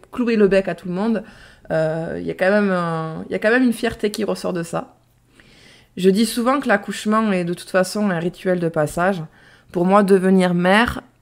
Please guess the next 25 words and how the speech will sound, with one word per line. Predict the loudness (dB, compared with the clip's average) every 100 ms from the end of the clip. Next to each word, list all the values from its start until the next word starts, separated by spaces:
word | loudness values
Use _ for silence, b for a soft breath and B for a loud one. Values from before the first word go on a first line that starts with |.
| -4
l'accouchement | -4 -4 -6 0 2 4 2
m'a | 0
fait | -2 -4
passer | -2 -2 -4
de | -4
statut | -4 -6 -8 -8 -6
de | -6
simple | -4 -4 -2 -2
femme | -2 -2 -2 -4
à | -6 -4
la | 2 2 2
femme | -4 -6 -6 -8
que | -8
je | -8 -8
voulais | -8 -6
être. | -8 -10 -10
Passons | -4 -4 -2 -4 0
à | 2
la | 2 2
partie | 0 -2 -6 -2
un | 0 0
peu | -2
plus, | -4 -2 2 2
euh, | 2
fâcheuse, | 0 -4 -4 -2 0 0 -2